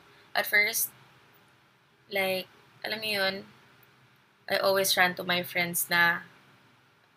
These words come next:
"Dude, I don't know if, uh, what I'm feeling is normal. Is this normal?" Ganito, ganyan. Kasi sobrang nakakalungkot talaga. Like, maraming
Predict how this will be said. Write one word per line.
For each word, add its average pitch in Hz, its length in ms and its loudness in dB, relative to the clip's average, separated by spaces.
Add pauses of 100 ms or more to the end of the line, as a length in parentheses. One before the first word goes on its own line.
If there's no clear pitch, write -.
(160)
"Dude, 185 240 -4
I 185 80 0
don't 220 160 -6
know 220 140 0
if, 233 180 -4
uh, - 160 -4 (160)
what 190 160 -2
I'm 196 160 2
feeling 175 480 -2
is - 320 -6 (480)
normal. 180 560 0 (480)
Is 190 160 -12
this - 160 -8
normal?" 180 560 -2
Ganito, 190 160 -14
ganyan. 185 320 -12
Kasi 196 160 -10
sobrang 185 320 0
nakakalungkot 190 560 0
talaga. 185 560 -2 (640)
Like, 95 240 -6 (800)
maraming 202 560 0